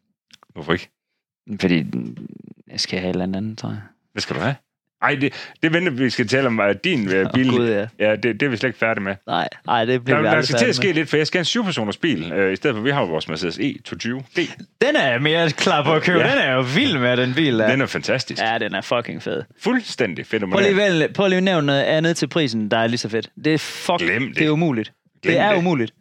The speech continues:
Speaker 1: Den er lige nået til en million, og den koster, øh, langt fra det halve.
Speaker 2: Ja, og
Speaker 1: Øhm,
Speaker 2: så kører den bare, du ved, tredive gange bedre end en Passat, for eksempel.
Speaker 1: ja, den
Speaker 2: Altså,
Speaker 1: kører så godt.
Speaker 2: ja, det er
Speaker 1: Øh,
Speaker 2: helt sindssygt.
Speaker 1: men det er simpelthen bare fordi, at, øh, vi har mange børn.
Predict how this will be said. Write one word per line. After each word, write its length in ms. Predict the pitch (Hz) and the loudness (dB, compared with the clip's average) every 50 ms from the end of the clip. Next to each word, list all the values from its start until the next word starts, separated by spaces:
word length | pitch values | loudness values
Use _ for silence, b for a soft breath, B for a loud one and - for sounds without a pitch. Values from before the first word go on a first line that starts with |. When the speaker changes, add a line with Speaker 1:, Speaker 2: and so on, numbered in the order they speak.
| - | -2
Speaker 1:
Den 60 | 117 120 127 | -2 0 2
er 40 | |
lige 120 | 147 190 208 180 | 2 2 2 2
nået 180 | 160 160 170 151 | 2 2 2 2
til 80 | - 160 | 0 0
en 60 | 139 | 0
million, 380 | 127 123 135 147 131 92 - | 0 0 0 0 -2 -2 -4
og 100 | - - | -4 -6
den 80 | - - | -4 -2
koster, 320 | - 139 139 - - 92 | 0 -2 0 0 0 0
øh, 260 | 90 87 90 90 87 90 | 2 2 2 2 2 2
langt 220 | 104 123 131 - | 0 -2 -2 -2
fra 120 | - 110 | -2 -2
det 80 | 98 92 | 0 0
halve. 240 | 90 95 110 104 85 - - - | -2 -2 -4 -4 -8 -10 -4 0
Speaker 2:
Ja, 240 | - 139 165 160 - 170 | 2 2 4 4 4 4
og 60 | - | 2
Speaker 1:
Øhm, 80 | - | 2
Speaker 2:
så 140 | - 185 165 | 2 2 2
kører 180 | 151 - 180 151 | 2 2 0 2
den 100 | 120 117 | 2 2
bare, 180 | 117 120 123 117 104 117 117 113 | 2 2 2 0 -2 -6 -8 -6
du 60 | 127 | -6
ved, 120 | 120 113 | -4 -4
tredive 320 | 110 - - 170 170 180 175 | -2 0 2 2 2 4 2
gange 200 | 143 131 123 117 | 2 2 2 2
bedre 120 | 127 127 | 2 2
end 80 | 120 117 | 2 2
en 100 | 107 101 | 0 -2
Passat, 320 | - - - - 113 92 | -2 -2 0 0 0 0
for 80 | - - | -2 -6
eksempel. 260 | - - - - - | -10 -8 -10 -10 -12
Speaker 1:
ja, 40 | - - - | -10 -4 -2
den 80 | 104 | -2
Speaker 2:
Altså, 140 | 107 107 - | -2 0 0
Speaker 1:
kører 80 | - 120 | -2 -2
så 260 | - - - - 98 | -2 -2 -2 -2 -2
godt. 240 | - - - - - - - | -4 -4 -8 -10 -10 -6 -4
Speaker 2:
ja, 40 | 95 | -4
det 360 | - - - _ - - 185 | -4 -6 -10 _ 0 2 4
er 40 | 175 | 4
Speaker 1:
Øh, 60 | - | 4
Speaker 2:
helt 160 | 208 - 107 | 2 2 0
sindssygt. 340 | 113 - - - - - - | -2 -4 -4 -6 -8 -4 0
Speaker 1:
men 100 | 139 139 | 2 2
det 100 | 143 139 | 4 4
er 40 | 120 | 2
simpelthen 240 | - - 165 135 110 | 2 2 2 2 4
bare 160 | 110 113 117 | 4 2 2
fordi, 400 | - - 113 101 117 120 117 - | 2 -2 -2 0 0 2 2 2
at, 180 | - - 76 - | 0 0 0 0
øh, 560 | 78 73 73 73 73 73 73 71 73 73 - | 2 2 2 2 2 0 0 -2 -4 -4 0
vi 60 | 95 | 0
har 60 | 92 90 | 2 2
mange 220 | 85 80 82 78 | 2 0 -2 -2
børn. 240 | 73 69 65 65 | -2 -4 -4 -6